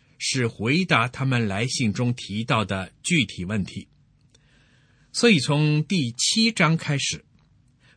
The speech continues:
保罗就来回答他们来信中的那些个问题。现在重要的是，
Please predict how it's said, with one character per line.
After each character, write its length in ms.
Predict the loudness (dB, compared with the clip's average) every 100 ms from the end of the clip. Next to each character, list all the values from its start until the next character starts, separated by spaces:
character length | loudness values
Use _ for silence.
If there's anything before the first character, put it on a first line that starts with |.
| _
保 200 | 2 2
罗 220 | 2 0
就 160 | 0 -2
来 160 | -2 -4
回 340 | -4 -2 -2
答 240 | 0 -2
他 200 | -2 -2
们 320 | 0 0 -2 -6
来 300 | -8 -6 -4
信 300 | -4 -2 -2
中 220 | -2 -2 -2
的 140 | 0
那 120 | -2 -2
些 160 | -4
个 100 | -2
问 240 | 0 0 -2
题。 360 | -8 -12 -12 -16 _ _ _ _ _ _ _ _ _ _ _ _ _ _ _ _ -20 -12
现 260 | 0 4 4
在 280 | 4 4
重 260 | 2 2 2
要 140 | 2
的 120 | 0 0
是， 280 | 0 -4